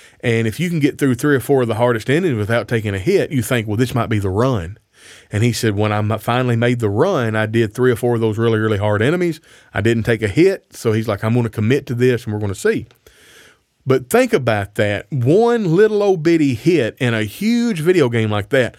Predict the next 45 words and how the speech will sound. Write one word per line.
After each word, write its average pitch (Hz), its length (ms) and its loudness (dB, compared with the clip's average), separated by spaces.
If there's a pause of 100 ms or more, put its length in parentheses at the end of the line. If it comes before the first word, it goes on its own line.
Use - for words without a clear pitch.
(240)
would 113 180 0
cause 127 280 2
you 120 80 -2
to 107 60 -2
have 120 160 -2
to 101 100 -12
start 110 280 0
all 135 480 2
over. 123 220 0
You'd 110 220 -2
lose 113 220 2
every 127 200 0
bit 139 120 0
of 151 40 0
your 139 100 -2
progress. 131 720 -2 (840)
The 120 80 2
pro-, 160 400 -2
and, 123 160 0
and, 120 160 0
and 117 160 0
that's 127 220 -2
kind 143 180 0
of 120 80 -2
like 120 300 -4
functioning 127 480 -2
in 113 80 2
this 113 160 -4
life 165 280 -2
without 110 360 -2
grace. 143 420 -2 (300)
If 107 120 -4
you're 131 120 2
trying 214 520 0
to 139 120 0
live 147 340 2
a 135 80 2
life 139 400 0
of 107 160 -2
righteousness 113 720 -2
sans 151 580 -2 (300)
the 113 100 -2
grace 120 400 0
of 101 160 -4
God, 107 580 -4